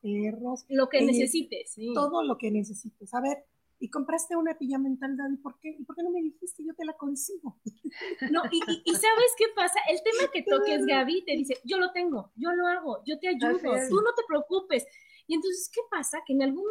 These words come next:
Speaker 2: momento de la vida sí vas a decir, "Oye, le voy a hablar a ella", porque lo que se te atora y dice, "Ay, yo te digo, yo te soluciono". Y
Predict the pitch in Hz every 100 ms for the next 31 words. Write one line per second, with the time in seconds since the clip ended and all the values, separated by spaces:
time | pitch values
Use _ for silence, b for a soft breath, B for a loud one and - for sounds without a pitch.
0 | 466 349 285 349 302 233 208 214 208 202
1 | - _ - 294 302 320 262 233 262 -
2 | _ 240 240 220 226 240 247 240 220 277
3 | 392 311 190 _ _ _ _ 226 226 -
4 | 339 247 262 269 262 277 277 381 403 392
5 | 453 508 605 659 622 539 539 539 523 508
6 | 523 415 427 453 415 285 285 - 339 359
7 | 330